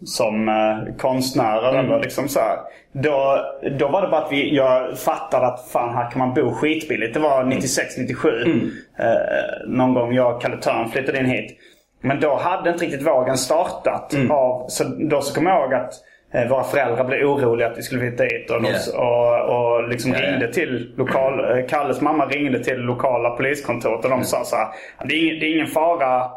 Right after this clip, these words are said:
Speaker 1: Alltså, det är inget oprovocerat våld. Det är mycket interna uppgörelser, men
Speaker 2: Mm.
Speaker 1: man behöver inte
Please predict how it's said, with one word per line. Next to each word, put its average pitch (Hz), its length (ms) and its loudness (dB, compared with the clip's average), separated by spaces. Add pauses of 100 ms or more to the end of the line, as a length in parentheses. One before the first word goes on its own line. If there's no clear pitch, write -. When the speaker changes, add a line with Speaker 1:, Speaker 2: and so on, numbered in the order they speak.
(300)
Speaker 1:
Alltså, 131 220 -2
det 143 60 0
är 156 140 2
inget 151 160 0
oprovocerat 127 880 0
våld. 117 220 2
Det 131 60 0
är 135 40 0
mycket 151 260 0
interna 135 440 0
uppgörelser, 123 600 0
men 120 100 -4
Speaker 2:
Mm. 127 80 2
Speaker 1:
man 127 120 2
behöver 135 280 2
inte 131 200 0